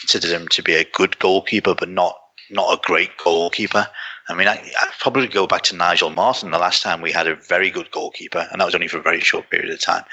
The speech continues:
And of course, just a-, as there is, is with other, other clubs, um, you know, s-,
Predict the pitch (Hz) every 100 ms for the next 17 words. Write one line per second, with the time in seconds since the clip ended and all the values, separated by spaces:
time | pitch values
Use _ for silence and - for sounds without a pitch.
0 | - - - - - 104 - 104 101 -
1 | - - - - - - - - - 113
2 | 101 101 - - 104 95 98 98 98 -
3 | 95 95 - 90 95 - - - - 95
4 | 92 82 85 90 85 87